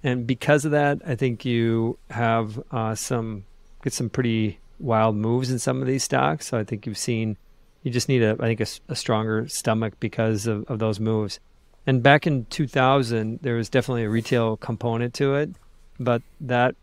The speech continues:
uh, was washed out, and it, it took, uh, you know, ten, ten years to kind of regain some of that momentum. I think the other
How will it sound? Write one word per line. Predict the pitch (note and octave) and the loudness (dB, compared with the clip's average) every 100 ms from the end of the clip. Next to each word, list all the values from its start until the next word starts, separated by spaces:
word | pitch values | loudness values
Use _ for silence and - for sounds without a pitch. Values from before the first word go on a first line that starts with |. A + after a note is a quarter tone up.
| - | -16
uh, | - B2+ A#2 | -4 0 2
was | A2+ A2+ - | 2 0 0
washed | A2 A2+ A2+ - | 4 4 4 2
out, | C3+ B2 G#2+ G2+ | 4 4 4 -2
and | A2+ A2 | -4 -4
it, | A2 _ _ | -6 _ _
it | D3+ A#2 | -10 -6
took, | - A#2 - - - - | -4 -4 -6 -18 -18 -8
uh, | B2 G#2+ - _ | -6 -6 -10 _
you | D3+ | -6
know, | A#2 | -4
ten, | G#2 B2+ A#2 A2+ | -2 0 0 0
ten | - C3 | 0 0
years | A#2 A#2+ B2 A2+ G#2+ | 4 4 4 4 0
to | - A2+ A2 | -2 -2 -4
kind | - A#2+ | -2 -2
of | G#2+ | -2
regain | G#2 A2+ A2 A2 G#2+ | -2 -2 0 0 -2
some | - A2 | -4 -4
of | G#2+ | -2
that | G#2+ G#2 | -2 -2
momentum. | A#2 G#2+ G#2+ A2+ - G#2+ G#2+ _ _ _ _ - | -4 -2 0 -2 -2 -4 -8 _ _ _ _ -2
I | |
think | C3 C#3+ C3 | 0 2 2
the | B2+ | 2
other | C3+ C3+ | 4 4